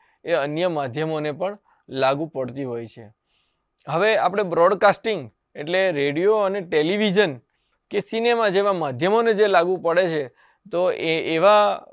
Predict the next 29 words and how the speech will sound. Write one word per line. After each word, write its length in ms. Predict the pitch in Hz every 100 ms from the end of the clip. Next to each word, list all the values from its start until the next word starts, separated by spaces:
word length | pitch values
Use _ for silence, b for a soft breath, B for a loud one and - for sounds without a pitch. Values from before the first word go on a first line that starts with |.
| - -
એક્ટની 540 | 156 - - 190 202 185
કે 300 | 185 170 160
એ-, 240 | 101 160
એવી, 460 | 160 202 202 180 - _ - - -
એવા 320 | 165 165 190
કાયદાની 500 | 180 147 156 202 233
વાત 240 | 196 165 165
કરીએ 460 | 165 170 190 127 - _ _ _ _ -
તો 100 | 190
જે 100 | 196
બ્રોડકાસ્ટિંગ 720 | 147 165 175 196 - 208 185
લો 280 | 180 185 175
છે, 300 | 196 175 -
તો 400 | - _ 180 104
એમાં 520 | 165 185 196 185 160 b b _
સિનેમેટોગ્રાફ 880 | - 185 214 208 202 180 180 185 -
એક્ટ 400 | 160 165 - - _ -
જે 160 | 143
ઓગણીસો 400 | 160 151 165 165
ને 80 | 170
બાવનમાં 800 | 147 135 139 165 175 170 165 220 _ _
અસ્તિત્વમાં 640 | - 143 165 160 170 165 151
આવ્યો 280 | 143 175 170
હતો, 320 | 180 190 - _ _ _ _
Contempt 580 | 156 160 185 226 220 - - 185
of 80 |
the 180 | 165 202 - _
Court 260 | 170 185 165 117 143
Act 300 | - -